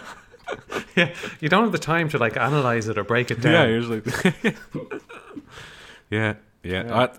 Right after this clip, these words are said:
Speaker 2: I, I have a few of those as well. I think everybody does. And the funny thing is that, so you are that to somebody else.
Speaker 1: <laughs> Yeah.
Speaker 2: You are that person to somebody
Speaker 1: But
Speaker 2: else.
Speaker 1: you, <laughs> geez, that's a hard thought to have, isn't it?
Speaker 2: It
Speaker 1: You
Speaker 2: is,
Speaker 1: try
Speaker 2: yeah.
Speaker 1: not to
Speaker 2: That's,
Speaker 1: think of that.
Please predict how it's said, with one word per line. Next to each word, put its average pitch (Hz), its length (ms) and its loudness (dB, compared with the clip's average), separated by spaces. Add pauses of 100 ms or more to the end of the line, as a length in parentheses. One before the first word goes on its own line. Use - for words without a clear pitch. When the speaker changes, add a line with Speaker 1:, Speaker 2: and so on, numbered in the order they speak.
(120)
Speaker 2:
I, - 40 -4
I 95 60 0
have 98 120 -2
a 101 40 -8
few 110 180 -2
of 95 80 0
those 80 200 -2
as 73 120 -10
well. 76 240 -6
I 87 80 -6
think 117 160 -4
everybody 80 340 -6
does. 85 180 -4
And 113 200 0
the - 160 -10
funny 175 240 2
thing 131 160 0
is 135 160 2
that, 85 160 -2
so - 80 -4
you 107 280 2
are 120 340 4 (180)
that 98 300 -2
to - 100 -8
somebody 98 320 -4
else. - 180 -6 (100)
Speaker 1:
<laughs> - 40 2
Yeah. 233 340 2 (800)
Speaker 2:
You 117 200 0
are 131 100 0
that 120 140 0
person 120 360 -6
to 76 60 -16
somebody 87 260 -6
Speaker 1:
But 147 100 2
Speaker 2:
else. - 180 -4
Speaker 1:
you, 151 140 2 (300)
<laughs> - 300 -16
geez, 135 240 -4
that's 117 160 -2
a 117 60 -4
hard 139 260 -2
thought 107 260 -4
to 90 80 -10
have, 101 300 -4
isn't 113 160 -8
it? 101 140 -10 (200)
Speaker 2:
It 87 140 -8
Speaker 1:
You 98 60 2
Speaker 2:
is, 120 60 0
Speaker 1:
try 135 120 2
Speaker 2:
yeah. 139 60 2
Speaker 1:
not 123 160 0
to - 60 -4
Speaker 2:
That's, 117 120 -2
Speaker 1:
think 117 140 -4
of 101 60 -12
that. 90 180 -6